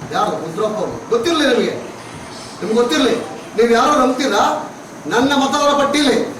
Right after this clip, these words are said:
ಲೋಕಸಭೆಯಲ್ಲಿ ಕೆಲಸ ಮಾಡ್ತಾರಲ್ಲ, ಅವ್ರ ಮನೆ ಕೆಲಸ ಮಾಡೋ ಸೇರಿಸ್ಕೊಂಡು ಹೋಟ್ಲ್ ಲಿಸ್ಟ್, ಅವ್ನ ಬಟ್ಟೆ ಹಾಕೊಂಡು ಸೇರಿಸ್ಕೊಂಡು ಹೋಗ್ಲಿ ಹೋಟ್ಲ್ ಲಿಸ್ಟ್. ಇದು ಎಲ್ಲರೂ ಉಂಟಾ? ಇದನ್ನೆಲ್ಲ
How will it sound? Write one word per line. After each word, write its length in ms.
ಲೋಕಸಭೆಯಲ್ಲಿ 420
ಕೆಲಸ 160
ಮಾಡ್ತಾರಲ್ಲ, 440
ಅವ್ರ 200
ಮನೆ 120
ಕೆಲಸ 380
ಮಾಡೋ 140
ಸೇರಿಸ್ಕೊಂಡು 400
ಹೋಟ್ಲ್ 200
ಲಿಸ್ಟ್, 180
ಅವ್ನ 140
ಬಟ್ಟೆ 220
ಹಾಕೊಂಡು 280
ಸೇರಿಸ್ಕೊಂಡು 320
ಹೋಗ್ಲಿ 500
ಹೋಟ್ಲ್ 180
ಲಿಸ್ಟ್. 180
ಇದು 180
ಎಲ್ಲರೂ 280
ಉಂಟಾ? 600
ಇದನ್ನೆಲ್ಲ 400